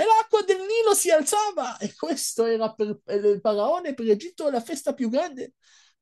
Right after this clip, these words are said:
Quindi ha voluto sapere il faraone, "Dimmi quanto anni hai?" Vuole sapere quanto anni ancora ci saranno questi miracoli.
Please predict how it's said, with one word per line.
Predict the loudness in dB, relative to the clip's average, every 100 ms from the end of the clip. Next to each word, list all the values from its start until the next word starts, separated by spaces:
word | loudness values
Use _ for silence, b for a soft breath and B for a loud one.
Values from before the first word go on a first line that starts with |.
| _
Quindi | -6 -4 -6 0
ha | 6 8
voluto | 8 6 6
sapere | 4 4 4 2
il | 2
faraone, | 2 -2 -2
"Dimmi | -2 -4
quanto | -2 -6 2 2
anni | 2 0 0
hai?" | 0 0
Vuole | -2
sapere | -2 -2 0 0
quanto | -2 -4 -2
anni | -2
ancora | 0 -2 -2
ci | -4
saranno | -4 -2 0
questi | -2 0
miracoli. | 0 2 0 -2 -8